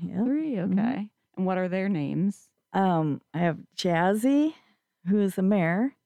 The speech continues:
Speaker 2: Okay.
Speaker 1: And she's Arabian, seven-eighths Arabian, and part saddlebred. And then I have a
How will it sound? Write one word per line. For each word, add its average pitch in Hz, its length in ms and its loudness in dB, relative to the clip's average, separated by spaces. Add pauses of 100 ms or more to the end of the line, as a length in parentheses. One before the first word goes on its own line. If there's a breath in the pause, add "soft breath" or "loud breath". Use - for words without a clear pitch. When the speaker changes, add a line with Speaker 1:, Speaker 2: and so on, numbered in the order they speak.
Speaker 2:
Okay. 196 280 -4 (500)
Speaker 1:
And 175 260 0
she's 202 280 0
Arabian, 151 560 2
seven-eighths 156 640 -2
Arabian, 147 720 -6
and 156 340 -4
part - 260 -6
saddlebred. - 580 -10 (640)
And 180 480 0
then 185 200 2
I 175 100 0
have 170 580 0 (140)
a 160 500 0